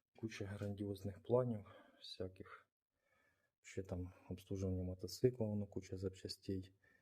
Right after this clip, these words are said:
масла, фільтра, все заказано. В общем, надо робити, е, другі там машини. Ну, в общем, все, буду йти вечерять, вже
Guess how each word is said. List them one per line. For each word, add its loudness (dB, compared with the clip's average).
масла, -2
фільтра, 0
все -2
заказано. 0
В -2
общем, -4
надо -2
робити, -2
е, -6
другі -6
там 2
машини. -6
Ну, -2
в -2
общем, -4
все, -18
буду -2
йти -2
вечерять, -4
вже -2